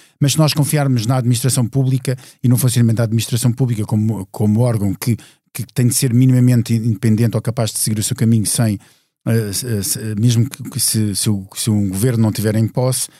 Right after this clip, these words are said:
temos de confiar que isso pode co-, continuar a acontecer. Mas independentemente disso, eu queria ir para outro, para outro aspecto que f-, que focou aqui e que me parece importante. Nós, quando lemos o programa do P S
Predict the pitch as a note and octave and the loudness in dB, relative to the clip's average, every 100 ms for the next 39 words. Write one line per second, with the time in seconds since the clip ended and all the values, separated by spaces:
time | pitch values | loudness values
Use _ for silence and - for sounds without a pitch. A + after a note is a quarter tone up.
0 | _ _ C3 A#2 - A2+ B2+ A#2 B2+ - | _ _ -2 0 0 -2 -2 -2 -4 -2
1 | B2 A2 A2+ G2 A#2 A2+ A2 A#2 A#2 - | -4 -2 -4 -4 -10 -6 -2 0 0 0
2 | G2+ - D#2+ C3+ D3+ E3 D3+ D3 B2+ C3 | -4 -6 -6 0 2 2 4 2 2 2
3 | C3+ C3+ C#3 C#3 C#3+ C3 B2+ B2+ A#2 A2+ | 2 0 0 4 4 2 0 0 0 0
4 | A2 - A#2+ - G#2 A2 G#2 - B2 A2+ | -2 0 -2 0 -4 -4 -4 -4 -4 -6
5 | - G#2 C3+ A2+ - - - B2 - C3+ | -10 -10 -8 -8 -6 -6 0 0 2 -2
6 | C3 - _ - C3 B2+ C3 C3+ C3 A2 | -2 -10 _ -2 2 2 0 0 0 -2
7 | - D#2 D#2 _ _ _ _ _ _ _ | -6 -10 -12 _ _ _ _ _ _ _
8 | - C#3+ D#3+ E3 D3 A#2 G#2+ A2 A#2+ A2 | -2 0 0 2 2 2 -2 -2 -2 -2
9 | G#2 G2+ G2+ G#2 G#2+ G2+ - | -2 -4 -6 -6 -4 -6 -10